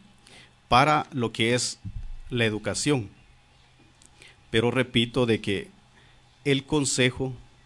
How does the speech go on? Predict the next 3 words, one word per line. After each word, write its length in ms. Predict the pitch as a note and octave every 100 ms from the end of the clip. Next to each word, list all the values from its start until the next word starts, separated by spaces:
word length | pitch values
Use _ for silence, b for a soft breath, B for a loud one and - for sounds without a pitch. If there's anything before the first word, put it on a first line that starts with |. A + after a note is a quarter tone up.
| _ _ _ - _ _ _ _
puede 260 | B2 B2 A#2
tomar 460 | A#2 G#2 A#2 A#2
decisiones 1040 | B2+ B2 E3 E3+ D#3 - C#3+ D3+ D3+ -